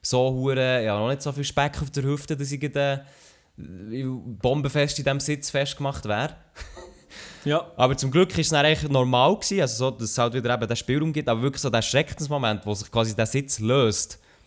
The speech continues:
Speaker 1: Oh mein
Speaker 2: Mhm.
Speaker 1: Gott, das hat, das hat gestern auch ein kleines, kleines Trauma gegeben, ich sage es so, wie es ist.
Speaker 2: Ein mittleres Trauma.
Speaker 1: Ja, du musst einen Akku wechseln, aber ja.
Speaker 2: Nein, also eben, ich,
Speaker 1: Mittleres
Speaker 2: ich, ich,
Speaker 1: Trauma.
Speaker 2: also meine Damen und Herren, also die, die jetzt den Podcast hören, ihr denkt vielleicht, ich sei die allergrößte Putze oder so, aber,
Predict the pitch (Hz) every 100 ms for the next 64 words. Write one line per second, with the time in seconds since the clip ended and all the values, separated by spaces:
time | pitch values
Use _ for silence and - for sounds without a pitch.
0 | _ _ _ - 95 92 90 92 92 -
1 | 95 90 - 92 95 87 95 - 98 98
2 | 101 - - 107 95 90 98 104 104 120
3 | 92 82 78 82 85 78 87 - - -
4 | - 131 160 165 196 - 135 143 165 151
5 | - - - _ _ _ _ _ - 107
6 | 113 110 110 131 - 143 156 - 123 104
7 | 117 135 147 139 139 131 139 139 151 143
8 | - 151 143 - - - 156 135 135 139
9 | 143 139 135 131 139 147 131 131 123 -
10 | - 131 135 131 131 120 - 139 127 -
11 | 120 127 110 - - - 143 139 139 127
12 | 120 123 131 135 127 117 117 120 120 135
13 | 131 127 - - 143 131 - 127 127 131
14 | 120